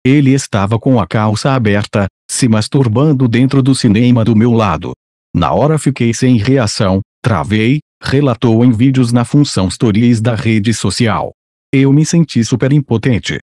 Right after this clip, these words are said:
desabafou. Milena Martins relata assédio sexual em cinema e imagem, reprodução Instagram Milena Martins. Milena também disse ter sentido medo de o homem reagir ou estar armado e mudou de fileira.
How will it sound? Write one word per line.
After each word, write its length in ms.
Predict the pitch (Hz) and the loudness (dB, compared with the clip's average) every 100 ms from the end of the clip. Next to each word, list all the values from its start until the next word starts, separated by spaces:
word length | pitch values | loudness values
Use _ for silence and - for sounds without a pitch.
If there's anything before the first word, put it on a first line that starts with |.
| _ | _
desabafou. 920 | 92 104 127 110 110 117 - 120 80 65 _ _ _ - | -4 2 2 2 0 -2 -2 -4 -4 -8 _ _ _ 0
Milena 480 | 104 82 104 139 | 2 2 0 2
Martins 600 | 123 104 110 - 135 131 | 2 0 -2 0 2 2
relata 500 | 127 131 101 107 123 | 0 0 0 -2 0
assédio 540 | 117 - - 110 107 120 | -2 -2 -2 0 0 0
sexual 560 | - 117 - 113 107 | -2 -4 -2 0 2
em 80 | 110 | 2
cinema 500 | - 127 101 120 120 | 2 0 2 2 2
e 40 | 123 | 2
imagem, 480 | 104 92 95 104 101 _ - | 2 0 0 -2 -2 _ -10
reprodução 800 | - 151 135 143 135 - 131 | -2 -2 0 0 -2 0 2
Instagram 560 | 131 - 123 110 117 123 | 2 0 -4 -4 -2 0
Milena 380 | 123 127 107 113 | 2 2 2 0
Martins. 580 | 104 113 - 127 110 101 | 0 -2 -2 2 2 2
Milena 480 | 120 113 127 139 | 0 2 2 0
também 340 | 127 143 123 151 | 0 -2 0 0
disse 380 | 98 117 113 120 | 2 0 0 -4
ter 300 | - 117 113 | 0 0 0
sentido 520 | 131 104 - 123 117 | 0 0 0 0 2
medo 380 | 101 135 147 139 | 2 2 2 0
de 100 | 135 | 2
o 100 | 120 | 2
homem 280 | 113 113 | 2 2
reagir 560 | 110 104 117 107 95 107 | 0 0 0 0 0 2
ou 100 | 127 | 2
estar 360 | 147 - 123 123 | 0 -2 -2 0
armado 520 | 123 101 92 101 117 | 0 0 -2 0 0
e 60 | 120 | 0
mudou 360 | 113 110 110 | 0 0 0
de 140 | 98 101 | 0 -2
fileira. 540 | - 113 107 78 67 | 0 0 0 -4 -8